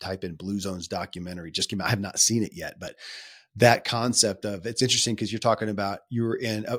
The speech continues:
and a Blue Zone being, call it kindred spirits for just to paraphrase and boil it down, kindred spirits, that you were there, not with kindred spirits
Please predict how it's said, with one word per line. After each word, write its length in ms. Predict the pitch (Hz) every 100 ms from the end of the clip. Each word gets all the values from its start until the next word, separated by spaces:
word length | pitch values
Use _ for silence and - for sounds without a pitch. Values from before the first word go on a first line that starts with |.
| 143
and 220 | 143 143
a 80 | 131
Blue 200 | 127 143
Zone 260 | 127 117
being, 440 | 110 120 113 107 117
call 220 | - 147
it 80 | 135
kindred 320 | 139 107 -
spirits 420 | - 92 57 -
for 320 | - 98 90 85
just 200 | 92 -
to 80 |
paraphrase 600 | 80 107 95 - 87 82
and 140 | 85 80
boil 220 | 90 85
it 100 | 78
down, 180 | 82 73
kindred 240 | 110 107 -
spirits, 300 | 101 76 -
that 100 | 110
you 160 | 127
were 100 | 113
there, 240 | 113 104 - - - -
not 300 | 117 135 -
with 160 | 170 -
kindred 340 | 127 107 95
spirits 640 | - 120 104 101 95 -